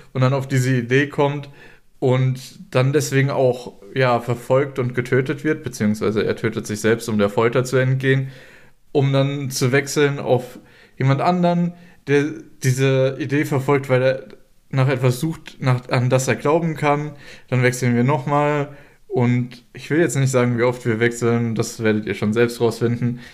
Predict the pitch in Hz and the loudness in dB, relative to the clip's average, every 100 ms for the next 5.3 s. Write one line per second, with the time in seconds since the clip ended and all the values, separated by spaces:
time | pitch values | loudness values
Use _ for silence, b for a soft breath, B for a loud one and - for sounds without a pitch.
0 | B _ _ _ _ _ - 139 156 135 | B _ _ _ _ _ -2 0 2 0
1 | 135 123 - 139 175 - 165 135 127 143 | 0 -2 -2 2 2 0 -4 -4 -2 -2
2 | 147 - 135 135 B B B 127 - 135 | -2 -2 -2 -2 B B B -6 -2 0
3 | 139 135 - 151 165 147 135 131 127 127 | 0 0 2 0 2 0 0 -2 0 0
4 | 123 147 160 175 165 165 165 147 143 147 | 2 0 2 0 0 -2 -2 -4 -4 -4
5 | 156 170 | 0 -2